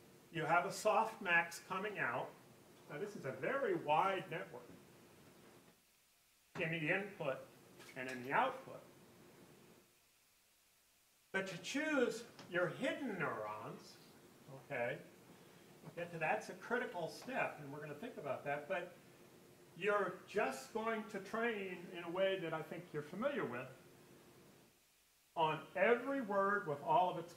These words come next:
co-occurring words, and it is essentially learning the co-occurrence matrix in the sense that it will give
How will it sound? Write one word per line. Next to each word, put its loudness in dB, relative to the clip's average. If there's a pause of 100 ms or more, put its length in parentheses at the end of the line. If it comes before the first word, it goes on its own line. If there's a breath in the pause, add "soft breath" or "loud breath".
co-occurring 2
words, -6 (100)
and 0
it -2
is -4
essentially -2
learning 2
the -2
co-occurrence 0 (1200)
matrix -6 (180)
in -4
the -4
sense 0
that 0 (1900)
it -2
will 0
give 4